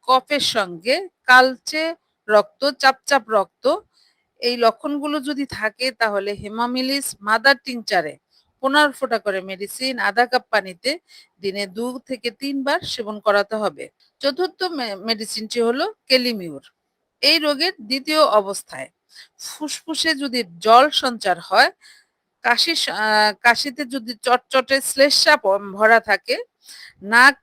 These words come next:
কান এবং গলা যদি ব্যথা থাকে এবং শরীর যদি ফুলে যায়, এই লক্ষণগুলো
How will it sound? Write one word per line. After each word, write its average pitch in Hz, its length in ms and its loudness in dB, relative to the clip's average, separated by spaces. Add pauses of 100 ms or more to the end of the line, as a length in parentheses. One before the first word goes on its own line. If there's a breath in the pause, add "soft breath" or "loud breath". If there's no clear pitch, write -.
কান 269 340 4
এবং 202 340 -6
গলা 220 320 6
যদি 214 260 -6
ব্যথা 226 380 -2
থাকে 254 480 -2 (340 soft breath)
এবং 196 300 -4
শরীর 277 520 -4
যদি 269 260 -8
ফুলে 330 440 0
যায়, 160 260 -10 (300)
এই 262 160 0
লক্ষণগুলো 285 1000 0